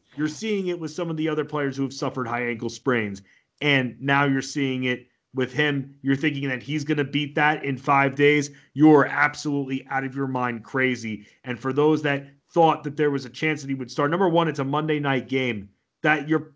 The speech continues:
putting yourself at major risk of getting a zero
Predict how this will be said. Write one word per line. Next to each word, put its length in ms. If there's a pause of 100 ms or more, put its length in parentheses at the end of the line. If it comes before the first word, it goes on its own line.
putting 320
yourself 480
at 260
major 540
risk 340
of 180
getting 300
a 40
zero 520